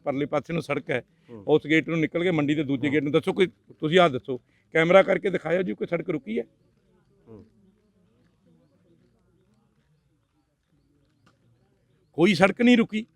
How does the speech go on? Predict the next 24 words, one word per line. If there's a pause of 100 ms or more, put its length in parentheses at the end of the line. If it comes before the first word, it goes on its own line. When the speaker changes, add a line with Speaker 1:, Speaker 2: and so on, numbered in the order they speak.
(680)
Speaker 2:
ਹੂੰ।
Speaker 1:
ਕੋਈ
ਕਿਸੇ
ਟ੍ਰੈਫਿਕ
ਨੂੰ
ਕੋਈ
ਤਕਲੀਫ
ਨਹੀਂ
ਹੈਗੀ। (680)
ਲੋਕ
ਆਪਣਾ
ਪ੍ਰੋਟੈਸਟ
ਕਰ
ਰਹੇ
ਆ, (360)
Speaker 2:
ਹੂੰ।
Speaker 1:
ਇੱਕ
ਮੰਗ
ਕਰ
ਰਹੇ
ਆ
ਕਿ
ਭਾਈ
ਜਿਹੜਾ